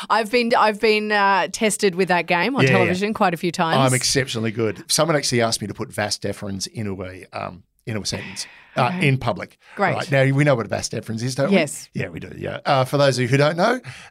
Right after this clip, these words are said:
Speaker 2: uh, look it up.
Speaker 1: Yep.
Speaker 2: Anyway, of course, I got up and went,
Speaker 1: Don't Google image, though.
Speaker 2: I just went, "It makes a vast difference to your life." Um,
Speaker 1: <laughs>
Speaker 2: so anyway, getting
Speaker 1: Yes.
Speaker 2: back to Pine Gap.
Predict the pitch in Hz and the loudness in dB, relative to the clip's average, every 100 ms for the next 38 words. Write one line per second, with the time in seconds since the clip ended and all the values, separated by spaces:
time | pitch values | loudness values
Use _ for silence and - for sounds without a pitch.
0 | - 156 170 156 135 - 220 262 240 151 | -2 0 0 0 -2 0 2 4 4 0
1 | - 123 - - 123 120 113 117 127 - | -4 -12 -10 -10 -2 0 0 2 2 2
2 | 123 127 262 262 247 220 202 160 135 - | 0 2 4 4 4 4 4 2 -2 -4
3 | 135 170 175 139 139 127 120 - 151 151 | -4 -2 0 2 2 0 0 -4 -4 -2
4 | 147 - 117 127 135 - 117 - 104 - | 0 0 0 0 -2 -4 -6 -6 -8 -8
5 | 107 101 101 104 - - - 170 233 147 | -6 -6 -6 -10 -12 -16 -12 -4 0 4
6 | 226 226 233 226 214 220 202 208 - - | 4 2 0 0 -2 -2 -2 -4 -6 -14
7 | - - - - 208 262 233 185 131 160 | -14 -16 -8 0 2 4 4 2 2 4
8 | 220 160 151 139 139 127 120 123 - | 4 4 0 -2 2 2 4 0 -2